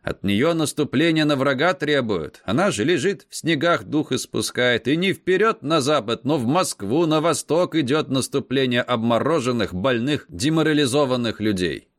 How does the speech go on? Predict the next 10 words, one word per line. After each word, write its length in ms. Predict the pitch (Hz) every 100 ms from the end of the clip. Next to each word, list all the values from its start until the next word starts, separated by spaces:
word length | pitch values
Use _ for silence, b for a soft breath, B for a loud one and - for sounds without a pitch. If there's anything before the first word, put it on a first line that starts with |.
| _ _ _ _ _ -
Вновь 380 | 80 101 139
назначенный 640 | 127 131 107 147 143 135 127
командующим 720 | 135 127 143 131 131 127 120
Западным 540 | 127 139 131 123 120
фронтом 520 | 117 127 143 117 120 107
Георгий 380 | 127 135 123
Константинович 840 | 117 120 113 120 113 139 127 113 101
Жуков, 500 | 92 165 165 95 -
мужик 400 | 92 101 156 - _
крутой, 580 | 101 131 - 147 147